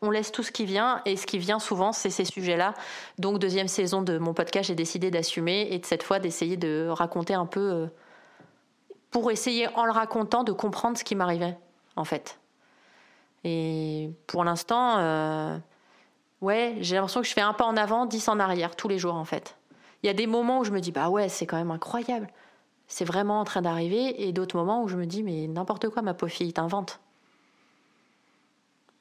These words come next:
Parce que c'est pas, euh... Ouais, c'est pas palpable. Il y a plein de gens à qui j'ai eu à transmettre des messages qui ont pu identifier, mais le moment où moi, je dois aller voir la personne,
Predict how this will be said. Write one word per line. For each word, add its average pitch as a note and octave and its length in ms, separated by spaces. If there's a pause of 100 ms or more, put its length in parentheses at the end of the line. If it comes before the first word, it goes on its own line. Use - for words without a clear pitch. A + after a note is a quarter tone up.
(480)
Parce F3+ 140
que A#3 80
c'est A3+ 160
pas, A#3 580
euh... F#3+ 100 (1040)
Ouais, C#4+ 200
c'est - 160
pas - 140
palpable. A#3+ 580
Il F#3 100
y F3+ 80
a F3+ 40
plein A3+ 240
de A3 60
gens A#3 300
à F#3 100
qui G3+ 160
j'ai G#3 160
eu G3+ 60
à F3+ 80
transmettre G3+ 400
des F#3+ 100
messages F#3+ 340
qui - 140
ont E3+ 80
pu G3+ 200
identifier, F#3+ 580
mais B3+ 100
le G3+ 80
moment A#3 460
où A3 140
moi, A#3 420
je F#3 80
dois G3 140
aller G3 120
voir G3 180
la F3+ 100
personne, G#3 460